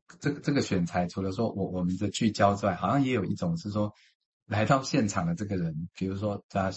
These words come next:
以治疗来讲就是这个个案嘛，他来到了现场，那他今天是以什么样的方式来到这个现场？他到，到的到底是他的哪一个部分？我觉得那个就是一个，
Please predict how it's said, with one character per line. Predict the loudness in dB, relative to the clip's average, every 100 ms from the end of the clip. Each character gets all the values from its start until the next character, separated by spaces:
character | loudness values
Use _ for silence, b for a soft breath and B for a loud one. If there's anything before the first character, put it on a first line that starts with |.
| -6
以 | -2 -2
治 | 0 2
疗 | 4
来 | 2
讲 | 0 -2
就 | -6
是 | -6 -6
这 | -4
个 | -4
个 | 0 2
案 | 2 0
嘛， | -6 -14 B B _
他 | -2
来 | 2 4
到 | 4
了 | 2
现 | 0 0 0
场， | -4 -12 _ _ _ _ _
那 | -2 0
他 | 0
今 | 2 2
天 | 2 2
是 | 2 0
以 | 0 -2
什 | -2 -2
么 | 0
样 | 2 2
的 | -2 -6 -8 B
方 | -10 -10 -18 -12
式 | -2 2 4 2 -2 -12 b 0
来 | 2 2
到 | 2 2
这 | 0
个 | -2
现 | 0 0 0
场？ | -4 -10 -12 _ _ _ _ _
他 | -6
到， | 4 4 6
到 | 2
的 | 2 2
到 | 2
底 | 2
是 | -2 -6
他 | -2 0 -2
的 | -4
哪 | -4 -2
一 | -2
个 | -4
部 | -4 -6
分？ | -4 -6 -6 -8
我 | -8
觉 | -4
得 | -2
那 | 0
个 | -2
就 | -4
是 | -4 -4
一 | -2
个， | -4